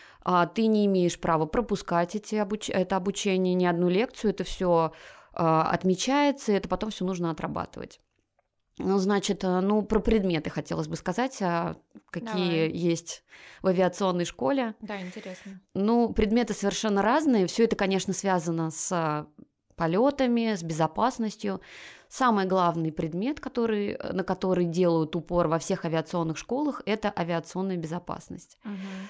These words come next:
Speaker 1: Там, э, стюардесс тренируют, может быть, даже вы когда-то видели кадры,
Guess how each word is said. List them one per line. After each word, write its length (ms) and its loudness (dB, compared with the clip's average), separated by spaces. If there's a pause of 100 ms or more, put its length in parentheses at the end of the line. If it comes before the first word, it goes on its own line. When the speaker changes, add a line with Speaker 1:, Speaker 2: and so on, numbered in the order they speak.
(180)
Speaker 1:
Там, 380 4 (100)
э, 80 0
стюардесс 580 2
тренируют, 720 0
может 300 0
быть, 120 -2
даже 440 0
вы 100 -4
когда-то 380 -4
видели 320 -2
кадры, 580 0